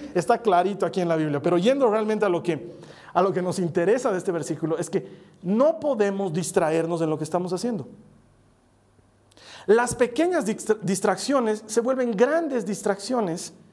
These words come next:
cuando estamos trabajando en un proyecto importante. A mí me pasó eso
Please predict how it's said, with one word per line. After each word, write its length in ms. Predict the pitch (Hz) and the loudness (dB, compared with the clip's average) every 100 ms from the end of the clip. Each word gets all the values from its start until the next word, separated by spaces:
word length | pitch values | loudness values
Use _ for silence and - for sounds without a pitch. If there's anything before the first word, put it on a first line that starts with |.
| _ | _
cuando 180 | - 220 | 0 0
estamos 300 | 214 247 254 | 0 0 0
trabajando 580 | 240 196 165 185 185 190 - - | 0 0 0 -2 0 -2 -4 -4
en 140 | 190 | -2
un 40 | |
proyecto 360 | 185 185 175 180 | 0 0 0 -4
importante. 560 | 165 170 - 247 262 - - _ _ _ _ _ _ _ _ _ _ _ - | -8 -8 -8 -10 -10 -16 -20 _ _ _ _ _ _ _ _ _ _ _ -6
A 80 | |
mí 140 | 170 208 | -2 0
me 100 | 214 | 0
pasó 340 | 202 - 214 | -2 0 2
eso 460 | 208 196 247 - | 0 -2 -4 -6